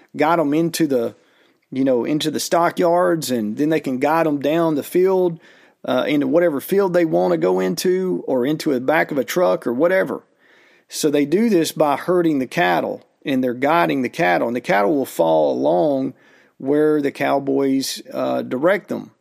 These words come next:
You know, or if you have a cattle dog too, a cattle dog can help 'em, you know, stay in the herd and keep the cattle moving in the, in the same direction. That's essentially what we have here with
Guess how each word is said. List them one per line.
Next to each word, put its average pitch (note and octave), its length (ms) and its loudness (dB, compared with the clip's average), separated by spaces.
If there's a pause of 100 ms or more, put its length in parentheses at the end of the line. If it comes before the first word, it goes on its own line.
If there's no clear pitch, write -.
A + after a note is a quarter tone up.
(120)
You A#2+ 140 -8
know, B2 140 -2
or D#3 100 -2
if C3 140 -10
you C3+ 100 -2
have C#3+ 200 -2
a C3 40 -4
cattle F3+ 320 0
dog C#3 400 0
too, G#3 260 0
a - 60 -4
cattle D3+ 300 -2
dog C3 300 -2
can B2 100 -6
help C3+ 260 -4
'em, C3 220 -4 (560)
you A3+ 160 -6
know, B2 100 -2
stay D3+ 300 -2
in D3 80 0
the B2+ 80 0
herd E3 440 2
and A#2 240 -6
keep - 220 -8
the - 80 -10
cattle D3 320 0
moving C#3 380 0
in A#2 80 -4
the, A#2 200 -8
in C3 100 -4
the A#2 60 -6
same C#3+ 320 -2
direction. B2+ 600 -2 (640)
That's B3+ 260 0
essentially D#3+ 560 0
what D3+ 260 0
we B2+ 180 -2
have D#3+ 320 -2
here A#2+ 420 -2 (420)
with C3+ 720 0